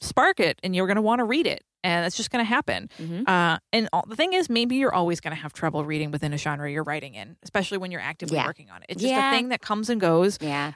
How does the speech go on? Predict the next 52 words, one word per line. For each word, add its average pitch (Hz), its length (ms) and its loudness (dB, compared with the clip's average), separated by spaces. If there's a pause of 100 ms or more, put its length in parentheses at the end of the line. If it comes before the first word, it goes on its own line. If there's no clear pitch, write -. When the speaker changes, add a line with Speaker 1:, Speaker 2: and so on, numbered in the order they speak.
Speaker 1:
Uh, 180 260 6
I 202 160 0
know 208 220 0
I 180 140 2
do, 240 360 2
but 196 200 4
even 269 160 4
though 262 120 4
I 185 200 4
can 269 160 0
see 277 160 0
behind 269 280 0
the 277 60 2
scenes, 269 380 0
I 240 100 0
still 269 300 2
really 254 260 2
enjoy 226 320 0
history 208 400 -2
and 185 80 2
biography 175 440 0
books. - 340 -6
You, - 120 -2
I 180 120 4
just 202 160 -6
don't 208 180 -4
force - 380 -14
it. - 140 -18 (160)
Speaker 2:
Yeah. - 180 0 (260)
Speaker 1:
You're, 196 240 4
you're 202 160 0
never 190 240 2
gonna 247 160 0
forget 208 320 -2
the 202 60 -2
formulas, 151 560 0
but 180 120 0
if 180 100 -4
you 208 60 -6
get 233 140 2
some 226 120 -4
space, 196 300 0
you 190 60 -4
might 170 160 -2
be 185 80 0
able 175 80 4
to 165 80 -4
go - 100 -4
back 156 280 -2
to - 160 -8
loving 165 400 -6
them. 330 280 -6